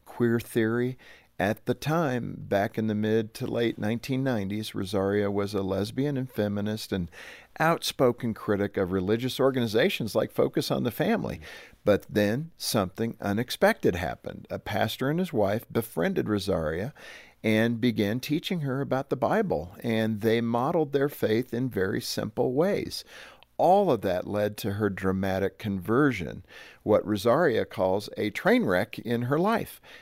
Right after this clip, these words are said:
And the Lord kept working on her heart, and we'll hear more of her amazing story today. If you missed the program last time, I want to urge you to get the audio download from our website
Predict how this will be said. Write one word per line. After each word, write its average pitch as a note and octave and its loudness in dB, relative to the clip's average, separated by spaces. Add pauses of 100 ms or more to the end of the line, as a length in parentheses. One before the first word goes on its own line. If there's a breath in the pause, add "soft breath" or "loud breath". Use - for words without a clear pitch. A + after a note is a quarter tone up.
(160 loud breath)
And B2 2
the A2+ 4
Lord A2 4
kept - 0
working B2+ 2
on C3+ -4
her D3 0
heart, E3+ 0
and G#2+ -2
we'll A#2 2
hear G#2+ 0
more G#2+ 2
of F#2+ -4
her G2 0
amazing G#2 0
story F#2 0
today. F#2+ 2 (400 loud breath)
If C3+ 4
you C3+ 2
missed B2+ 0
the D3 -4
program B2 0
last G2+ -2
time, B1+ -6
I F2 -4
want B2 2
to C3+ 0
urge B2 2
you G2 -4
to F#2 0
get G2 0
the G2 2
audio G2+ 2
download F#2+ -2
from F#2 -2
our D#2+ -4
website F2+ 0